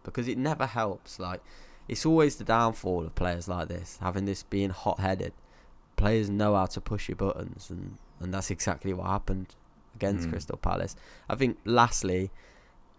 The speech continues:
Speaker 1: from a Liverpool perspective and in a positive light for Liverpool, I mean, Diaz, again, a shining light for Klopp. I mean, that goal was absolutely brilliant. And I'm starting to think he's gonna be the man that Liverpool turn to this season.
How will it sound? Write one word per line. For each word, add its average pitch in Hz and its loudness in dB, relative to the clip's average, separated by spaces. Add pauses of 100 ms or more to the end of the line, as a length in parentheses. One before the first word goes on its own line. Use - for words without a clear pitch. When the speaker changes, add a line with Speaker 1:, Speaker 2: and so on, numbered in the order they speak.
(100)
Speaker 1:
from 127 6
a 110 6
Liverpool 98 2
perspective - -2
and 95 -4
in 95 0
a 90 -2
positive 95 2
light 90 -2
for 87 -4
Liverpool, 87 6
I - -2
mean, 92 -2
Diaz, 90 0
again, 90 -4
a 90 -6
shining 90 -2
light 92 0
for - -12
Klopp. 90 0
I - 6
mean, 95 0
that - -2
goal 90 0
was - -14
absolutely 87 -6
brilliant. 87 0 (520)
And 95 0
I'm 131 6
starting 95 0
to - -10
think 92 -6
he's 95 -4
gonna 95 -2
be 95 -2
the 92 -4
man 92 -4
that 87 -2
Liverpool 90 -6
turn 101 -2
to 92 -8
this 87 -8
season. 95 -8